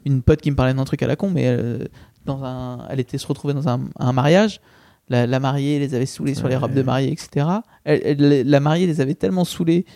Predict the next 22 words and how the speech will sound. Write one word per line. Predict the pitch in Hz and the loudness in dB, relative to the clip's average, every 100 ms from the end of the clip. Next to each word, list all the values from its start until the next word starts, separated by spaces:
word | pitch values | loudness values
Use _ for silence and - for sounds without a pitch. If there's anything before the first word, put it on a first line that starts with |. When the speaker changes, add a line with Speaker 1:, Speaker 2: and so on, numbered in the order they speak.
| - | -4
Speaker 1:
sur | 147 | 2
les | 131 | 2
robes | 131 | 2
de | 139 | 0
mariée | 135 139 180 208 _ - - | 0 0 0 -2 _ -20 -6
que | 156 | 0
les | 143 | 0
trois, | - 196 | 2 0
elles | 202 | 0
s'étaient | 151 - | -2 -4
retrouvées | 147 - 160 | -6 -2 -2
avec | 151 | 0
la | 127 | 0
même | 143 160 | 2 2
robe | 156 160 143 | 2 0 -2
sans | - 170 | -4 -4
le | 185 | 0
savoir | 147 156 185 | 2 4 4
Speaker 2:
Ouais. | 127 | 4
Speaker 1:
chez | 117 - - _ | 0 -4 -8 _
Azos. | 135 120 151 208 - - _ - - _ | -4 0 0 -2 -10 -20 _ -20 -20 _
Speaker 2:
Ah, | 185 214 127 110 - | 0 2 2 0 -6